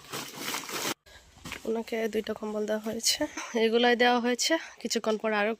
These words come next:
লোক আসবে, তখন হচ্ছে এভাবে সবগুলা বিতরণ করব। অবশ্যই দোয়া রাখবেন।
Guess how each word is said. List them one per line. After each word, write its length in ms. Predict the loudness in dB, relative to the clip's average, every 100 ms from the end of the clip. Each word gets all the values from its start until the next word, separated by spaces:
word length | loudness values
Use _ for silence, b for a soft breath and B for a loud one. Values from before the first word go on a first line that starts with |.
| -4
লোক 200 | -4 -2
আসবে, 260 | -2 -2 -4 -6 b b b b b _ -8
তখন 240 | -6 -6
হচ্ছে 360 | -6 0 0 2 -2 -6 B B B B B -10
এভাবে 280 | -4 -2 -2
সবগুলা 400 | -4 -4 -4 -4
বিতরণ 340 | -4 -4 -4 -4
করব। 220 | -6 -6 -8 _ b b b b b b _ -6
অবশ্যই 440 | -2 0 2 2
দোয়া 200 | 4 4
রাখবেন। 320 | 4 2 -2